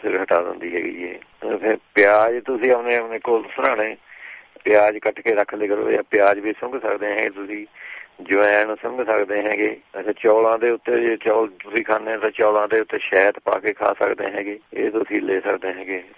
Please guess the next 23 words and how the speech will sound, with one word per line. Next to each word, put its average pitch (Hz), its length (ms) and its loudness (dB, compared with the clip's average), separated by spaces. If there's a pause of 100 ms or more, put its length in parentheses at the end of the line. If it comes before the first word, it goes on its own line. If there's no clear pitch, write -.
(640)
ਜਾਂ 107 200 6
ਫਿਰ 110 160 0
ਆਪਣੇ 107 200 -2
ਨਾਰੀਅਲ 104 480 4
ਦੇ 113 160 4
ਪਾਣੀ 110 320 -2
ਦੀਆਂ 107 200 0
ਬੂੰਦਾਂ 107 420 0
ਤੁਸੀਂ 104 260 -4
ਜਿਹੜੀਆਂ 110 280 -2
ਹੁੰਦੀਆਂ 101 260 -10 (180)
ਉਹ 117 200 0
ਤੁਸੀਂ 117 260 0 (340)
ਨੱਕ, 101 360 0 (120)
ਉਹ, 107 220 -2
ਉਹ 107 220 -2 (1300)
ਨੱਕ 104 340 2
ਦੇ 98 140 2
ਵਿੱਚੋਂ 101 300 -2
ਆਪਣੇ 90 300 -2 (240)
ਪਾ 92 180 4
ਸਕਦੇ 95 320 -2
ਹੈਗੇ 90 240 -12